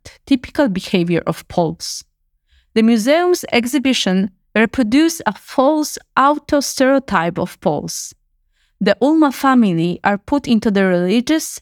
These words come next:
and national interpretative framework. They are referred to as the Samaritans from Markowa, and their beatification by, by the Catholic Church will take place this year.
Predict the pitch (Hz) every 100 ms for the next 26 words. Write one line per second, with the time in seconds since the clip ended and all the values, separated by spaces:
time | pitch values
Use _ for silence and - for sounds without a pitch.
0 | - 190 185 185 208 - 202 185 202 190
1 | 185 - 196 202 196 180 - 190 170 170
2 | - - 180 - _ _ _ _ _ 220
3 | - 233 247 - - 277 302 - - -
4 | 214 - 190 208 208 214 _ - - 240
5 | 208 220 240 240 214 175 - - 165 165
6 | - 160 165 - - _ _ _ 226 220
7 | 247 254 - 208 220 - 262 240 240 294
8 | 339 339 262 214 190 - 185 190 214 214
9 | 202 190 196 214 214 208 226 277 311 254
10 | - - 160 170 190 - - _ - 226
11 | 233 220 277 277 - 208 196 185 170 -
12 | - 170 180